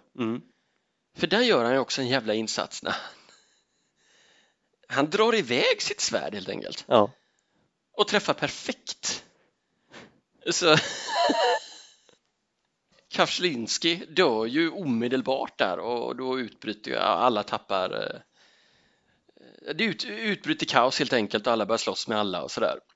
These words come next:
Speaker 2: Eh, men tråkigt nog så förlorar vi även karaktären Galfner här.
Speaker 1: Ja, det är synd.
Speaker 2: Eh, eller?
Speaker 1: Ja.
Speaker 2: Får
Speaker 1: Ja,
Speaker 2: vi
Speaker 1: du
Speaker 2: återse honom kanske?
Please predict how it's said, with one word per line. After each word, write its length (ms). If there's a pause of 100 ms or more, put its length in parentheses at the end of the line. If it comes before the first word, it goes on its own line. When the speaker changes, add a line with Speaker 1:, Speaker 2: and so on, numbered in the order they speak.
(500)
Speaker 2:
Eh, 500 (1120)
men 600 (500)
tråkigt 540
nog 320
så 140
förlorar 480
vi 100
även 320
karaktären 580
Galfner 500
här. 160
Speaker 1:
Ja, 640
det 60
är 60
synd. 280 (600)
Speaker 2:
Eh, 1400
eller? 280 (1500)
Speaker 1:
Ja. 380 (220)
Speaker 2:
Får 80
Speaker 1:
Ja, 60
Speaker 2:
vi 80
Speaker 1:
du 60
Speaker 2:
återse 300
honom 200
kanske? 340